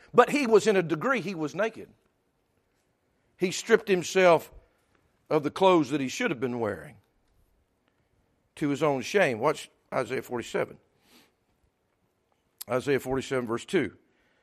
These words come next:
"Take the millstones and grind meal. Uncover thy locks." What's that next phrase say? Four words.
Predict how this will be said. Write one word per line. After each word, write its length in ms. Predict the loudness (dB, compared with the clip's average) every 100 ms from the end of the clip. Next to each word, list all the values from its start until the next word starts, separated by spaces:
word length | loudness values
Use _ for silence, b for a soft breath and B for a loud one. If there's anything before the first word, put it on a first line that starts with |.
| _ _ _
"Take 240 | -2 -2
the 60 | -2
millstones 960 | 2 2 2 4 6 6 4 0 -6 -12
and 160 | -12 2
grind 420 | 6 8 6 2
meal. 500 | 0 2 4 4 2 -8 _ _ _ _ _ _ _ _ _ _
Uncover 460 | -8 -4 2 2 8
thy 160 | 8
locks." 680 | 10 12 12 10 4 -16 -16 _ _ _ _ _ _ _ _ _ _ _ _ _ _ _ _ _ _ -4
What's 200 | -4 2
that 160 | 0 2
next 240 | -2 -2
phrase 360 | 2 2 2 -6
say? 280 | -10 -12 _ _ _ _ _ _ _ _ -2
Four 200 | 2 6
words. 360 | 6 4 0